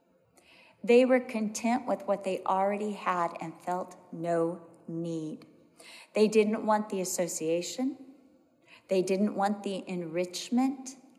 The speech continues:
They didn't want the identity. They had need of nothing. One begged off because he had bought a new piece of ground and wanted to see it. So possessions were more important to him than this banquet.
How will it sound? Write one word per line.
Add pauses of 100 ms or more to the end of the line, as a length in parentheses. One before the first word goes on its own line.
(760)
They
didn't
want
the
identity.
They
had
need
of
nothing. (600)
One
begged
off
because
he
had
bought
a
new
piece
of
ground
and
wanted
to
see
it. (460)
So
possessions
were
more
important
to
him (240)
than
this
banquet.